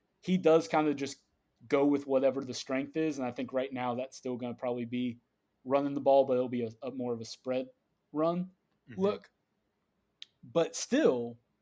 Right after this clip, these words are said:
Speaker 1: they're gonna throw the ball more than they have, and that just brings your defense on the field more often. I am interested to see how that goes. I think it's fascinating, but I do still think they're a nine to ten win team.
Speaker 2: Yeah, and Braylon Allen, one of the best running backs in college football. And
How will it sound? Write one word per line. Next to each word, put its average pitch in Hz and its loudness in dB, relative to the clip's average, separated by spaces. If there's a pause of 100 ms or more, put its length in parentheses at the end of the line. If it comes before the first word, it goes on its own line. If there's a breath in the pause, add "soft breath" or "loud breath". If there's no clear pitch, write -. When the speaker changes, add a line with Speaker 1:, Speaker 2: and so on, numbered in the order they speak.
(640)
Speaker 1:
they're 147 0
gonna 208 2
throw 196 2
the 165 -2
ball 151 4
more 147 0
than 135 -6
they 123 -2
have, 127 -2
and 131 -6
that 139 -4
just 135 -10
brings 143 -2
your 139 -2
defense 143 -6
on 135 -2
the 123 -4
field 139 -2
more 147 2
often. 139 0 (360 soft breath)
I 143 -4
am 180 2
interested - -4
to 165 -4
see - -
how 139 0
that 143 -2
goes. 143 2
I 131 -4
think 139 -4
it's 127 -10
fascinating, 139 -4
but 131 0
I 120 0
do 123 -6
still 123 -6
think 123 -10
they're 123 -2
a 117 -4
nine 120 -4
to 120 -16
ten 123 -10
win 117 -10
team. 95 -20 (680)
Speaker 2:
Yeah, 135 -2
and 120 -12
Braylon 160 0
Allen, 139 -2
one 131 -6
of 127 -8
the 127 -8
best 120 -4
running 120 -4
backs 117 -4
in 123 -12
college 113 -4
football. 117 -6
And 123 -10